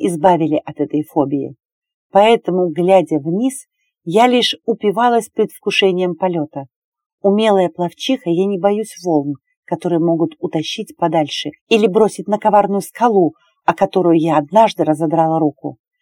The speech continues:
Тогда ещё мама была жива, и когда она увидела меня с окровавленной рукой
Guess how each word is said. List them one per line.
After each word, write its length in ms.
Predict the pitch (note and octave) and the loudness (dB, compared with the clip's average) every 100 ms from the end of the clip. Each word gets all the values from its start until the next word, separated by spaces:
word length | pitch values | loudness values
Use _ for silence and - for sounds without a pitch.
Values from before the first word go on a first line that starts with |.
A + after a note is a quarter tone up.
| _ _ | _ _
Тогда 260 | - A3+ C#4+ | 0 4 2
ещё 220 | - C4 | 2 0
мама 280 | A3 E3 D3+ | 2 2 -2
была 240 | E3+ D#3 | -4 -4
жива, 380 | C#3+ D#3+ D3 C3+ _ _ _ _ | -4 -6 -6 -6 _ _ _ _
и 100 | F#3+ | -2
когда 300 | G3 D#3+ F3 | 0 2 2
она 180 | D#3+ D#3+ | 2 0
увидела 520 | E3+ G3 C4 F#3+ E3+ | 0 2 2 2 0
меня 240 | E3 D#3+ D3 | 0 -2 -2
с 100 | E3+ | -4
окровавленной 640 | F3 F3+ E3+ D#3+ E3 D#3+ | -2 0 2 0 -2 -4
рукой 460 | E3 - F3 C#3+ | -4 0 2 2